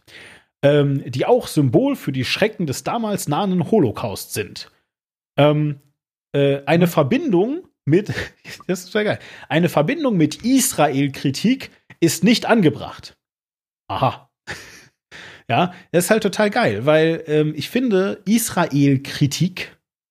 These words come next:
Speaker 1: ist immer angebracht. Deutschland-Kritik auch, Journalisten-Kritik auch.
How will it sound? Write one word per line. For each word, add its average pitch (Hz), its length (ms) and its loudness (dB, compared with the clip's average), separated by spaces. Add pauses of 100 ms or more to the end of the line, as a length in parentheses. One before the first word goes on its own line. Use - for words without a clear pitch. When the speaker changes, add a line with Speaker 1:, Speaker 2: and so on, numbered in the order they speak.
(300)
Speaker 1:
ist 185 140 -2
immer 359 200 4
angebracht. 117 640 -6 (540)
Deutschland-Kritik 190 880 0
auch, 190 280 -4
Journalisten-Kritik 170 1000 0
auch. - 440 -4